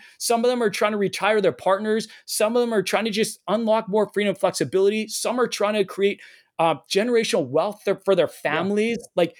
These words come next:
Speaker 1: these are the people that are gonna be the most successful because they will make it happen no matter what. They're not gonna give up on themselves. So having a strong why is a requirement for this program. It's not a get-rich-quick scheme.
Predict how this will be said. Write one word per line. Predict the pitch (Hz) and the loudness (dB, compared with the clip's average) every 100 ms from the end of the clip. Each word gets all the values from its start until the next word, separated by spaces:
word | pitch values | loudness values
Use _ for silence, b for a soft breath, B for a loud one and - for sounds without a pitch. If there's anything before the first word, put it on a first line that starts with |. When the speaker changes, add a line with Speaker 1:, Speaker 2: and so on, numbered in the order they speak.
| b | b
Speaker 1:
these | 151 208 262 285 | -4 0 2 0
are | 285 285 | 0 -2
the | 302 | -2
people | - 220 220 233 202 | -4 -4 -4 -4 -2
that | 214 | 0
are | 196 | 0
gonna | 175 185 | 0 -2
be | 175 | 0
the | 185 | -2
most | 165 151 165 170 165 - | -2 -2 0 0 -2 -6
successful | 143 - 160 143 - 123 - b b | -8 -2 -2 -4 -6 -6 -6 b b
because | 202 202 180 135 | -4 0 -2 0
they | 185 | -2
will | 220 226 | 0 -2
make | 208 202 | 0 -2
it | 208 | -2
happen | 180 170 175 170 | -2 -2 -2 0
no | 160 | 0
matter | 160 160 | 2 0
what. | 143 165 - | 0 0 0
They're | 147 190 | -2 0
not | 208 | 0
gonna | 208 | -2
give | 180 165 | -2 0
up | 151 151 | 0 0
on | 127 | -2
themselves. | 117 - - - - B B | -4 -8 -12 -14 -20 B B
So | - 170 | 0 2
having | 180 202 240 | 2 0 -2
a | 208 | -4
strong | - 190 165 | -4 -4 -4
why | 127 135 160 214 220 _ 170 | -4 -2 0 0 -2 _ -2
is | 170 - _ _ - | -2 -4 _ _ -2
a | 180 | 0
requirement | 190 185 - - 175 175 175 156 135 - - | 0 -2 -6 -2 0 2 2 0 -2 -6 -2
for | 165 | 0
this | 156 - | 0 -2
program. | 165 165 143 113 | 0 2 0 -2
It's | 135 - | -8 -4
not | 151 185 | 0 2
a | 196 | 2
get-rich-quick | 202 202 - 190 175 | 2 0 0 -2 -2
scheme. | 185 180 | -2 -2